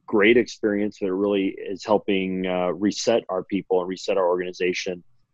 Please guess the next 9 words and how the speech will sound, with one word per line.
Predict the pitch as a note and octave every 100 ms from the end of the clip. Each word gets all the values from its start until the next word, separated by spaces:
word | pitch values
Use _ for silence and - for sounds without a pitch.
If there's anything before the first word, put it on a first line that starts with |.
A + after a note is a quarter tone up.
| _ _ -
uh, | F#2+ F2+
as | G2+ F#2+ F#2
we | F#2+ F#2 F#2 F#2 F#2
continue | G#2 F#2+ G#2 F#2+ F#2
looking | F#2+ F#2+ F#2
at | E2+
growth | F2+ F#2 F#2
opportunities | E2+ D#2+ E2 F2 D#2+ D#2+ D#2
and, | D#2+